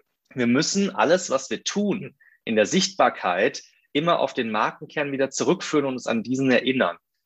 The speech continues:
Das heißt, konsequent den Markenkern einhalten, also danach leben, handeln und auch die Produkte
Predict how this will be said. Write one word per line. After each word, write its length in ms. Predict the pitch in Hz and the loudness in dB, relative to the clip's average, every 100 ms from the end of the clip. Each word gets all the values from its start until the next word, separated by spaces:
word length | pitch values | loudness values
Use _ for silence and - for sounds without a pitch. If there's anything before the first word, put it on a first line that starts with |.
| - | -6
Das 180 | - | -2
heißt, 420 | 110 110 175 - - | 4 6 6 2 0
konsequent 600 | 156 175 175 - 147 143 | 0 2 0 2 0 0
den 160 | 113 | -2
Markenkern 600 | 110 120 - 127 113 92 - | 0 0 -4 -6 -4 -4 -2
einhalten, 720 | 104 127 - 160 180 185 202 | 0 0 2 4 4 2 -6
also 220 | 123 110 | -6 -6
danach 420 | 107 107 113 101 - | -2 0 0 -4 -6
leben, 720 | 104 110 123 160 170 165 156 | -4 2 4 2 0 -4 -4
handeln 580 | 117 120 139 143 143 143 - | -2 0 0 0 0 -2 -6
und 240 | 113 - | -6 -2
auch 180 | 104 - | -4 -4
die 140 | 107 | -10
Produkte 680 | - - - 143 - 156 156 | -6 0 2 2 4 4 4